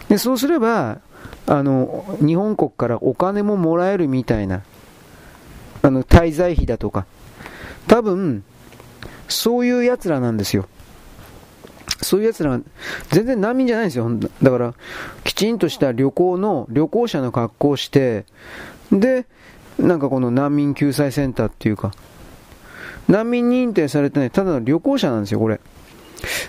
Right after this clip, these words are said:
だから、そういうのを、だからそういうのまで含めて、なんでかわいそう、かわいそうなの？どう考えたっておかしいだろ、こんなもん。だから、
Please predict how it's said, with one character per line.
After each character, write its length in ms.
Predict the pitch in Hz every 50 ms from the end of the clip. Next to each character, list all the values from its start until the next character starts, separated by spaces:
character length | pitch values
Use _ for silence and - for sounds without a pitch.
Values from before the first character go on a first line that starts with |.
| - -
だ 80 | - 151
か 60 | 151
ら、 80 | 156 - - - - - - - -
そ 460 | - - - - 262 285 302 302 311
う 60 | 311
い 80 | 302 311
う 260 | 320 320 320 311 302
の 160 | 240 165 131
を、 460 | 127 135 165 196 185 156 127 101 113 - - - - - - - - - - - - - - -
だ 60 | 143
か 60 | 147
ら 80 | 135 127
そ 180 | - - 262
う 40 | 392
い 200 | 427 415 403 415
う 40 | 359
の 120 | 196 156
ま 140 | 156 175 170
で 60 | 147
含 180 | - - - 135
め 40 | 107
て、 80 | 101
な 100 | 117 175
ん 20 | 262
で 100 | - -
か 160 | - 143 120
わ 120 | 120 120
い 40 | 120
そ 140 | - - 127
う、 20 |
か 100 | - -
わ 100 | 117 113
い 40 | 110
そ 100 | - 127
う 40 | 110
な 60 | 92
の？ 140 | 95 123 170 - - - - - - - - - - - - - - - - -
ど 420 | 254 233 165 135 120 139 180 254
う 20 | 294
考 160 | - 427 453
え 40 | 453
た 60 | 339
っ 20 | 156
て 60 | 135
お 40 | 135
か 80 | 135
し 20 | 123
い 40 | 131
だ 60 | 123
ろ、 60 | 113
こ 100 | 113 107
ん 60 | 107
な 80 | 110 110
も 140 | 110 107 104
ん。 2250 | 110 - - - - - - - - - - - - - - - - - - - - - - - - - - - - - - - - - - - - - - 302 311 294 254 190 - -
だ 80 | 143 156
か 60 | 143
ら、 100 | 139 -